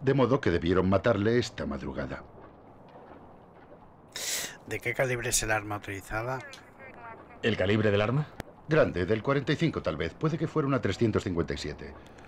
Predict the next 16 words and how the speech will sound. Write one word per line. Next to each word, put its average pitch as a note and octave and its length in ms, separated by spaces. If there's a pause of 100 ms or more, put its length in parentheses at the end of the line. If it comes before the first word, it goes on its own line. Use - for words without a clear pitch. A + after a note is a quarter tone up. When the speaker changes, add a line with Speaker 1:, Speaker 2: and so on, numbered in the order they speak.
(420)
Speaker 1:
La C#3+ 140
bala E3+ 160
entró D3 240
por A#2+ 120
el F#2+ 80
hueso A2 300
mastoideo. D#2+ 680 (100)
Es D#3 340 (380)
una F3+ 200
masa B2 320
ósea G2 340
esponjosa E2+ 600
detrás G2 420
de F2 80
la C#2 120
oreja. - 360